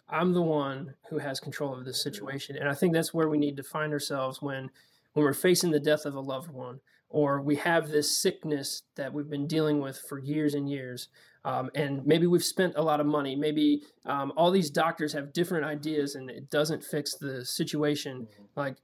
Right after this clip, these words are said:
Speaker 1: we have to stand on the word of God that says he will make all things right.
Speaker 2: Mm-hmm.
Speaker 1: He will wipe away every tear. He will,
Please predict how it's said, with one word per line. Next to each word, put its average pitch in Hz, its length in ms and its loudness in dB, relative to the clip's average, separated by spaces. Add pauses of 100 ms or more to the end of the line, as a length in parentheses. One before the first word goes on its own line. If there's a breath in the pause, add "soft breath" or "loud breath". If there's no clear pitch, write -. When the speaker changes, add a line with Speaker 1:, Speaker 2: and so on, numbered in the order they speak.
(100)
Speaker 1:
we 165 240 4
have 170 380 2
to - 140 -8
stand 147 540 -2
on 135 140 -8
the 131 80 -8
word 147 220 0
of 147 100 -6
God 127 380 -4
that 131 160 -6
says 131 500 -4 (380 soft breath)
he 165 240 2
will 170 260 6
make 147 240 2
all 131 180 -8
things 127 380 -14
right. 117 240 -14
Speaker 2:
Mm-hmm. - 540 -20 (100)
Speaker 1:
He - 200 4
will 160 260 6
wipe 147 280 2
away 135 280 -6
every 165 260 2
tear. 131 480 -10 (320)
He 151 220 -2
will, 135 520 0